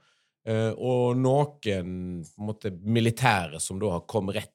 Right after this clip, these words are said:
ifra østfronten og hadde vært, eh, som med på diverse,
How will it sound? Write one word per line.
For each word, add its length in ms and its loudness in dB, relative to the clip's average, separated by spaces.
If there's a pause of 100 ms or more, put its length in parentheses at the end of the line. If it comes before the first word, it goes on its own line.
(120)
ifra 480 -4
østfronten 840 -4
og 80 -4
hadde 240 -6
vært, 300 -8 (140)
eh, 60 -10
som 360 -8 (240)
med 280 -4
på 240 -6
diverse, 540 -8